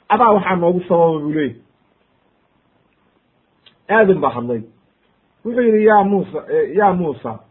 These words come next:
Muusow, anta alladii asdafa Allaahu,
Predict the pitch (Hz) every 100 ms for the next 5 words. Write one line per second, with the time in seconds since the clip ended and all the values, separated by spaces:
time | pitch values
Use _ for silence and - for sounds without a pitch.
0 | _ _ - 208 196 160 120 - _ _
1 | _ _ 220 254 233 226 208 196 196 175
2 | - 170 175 185 175 165 165 170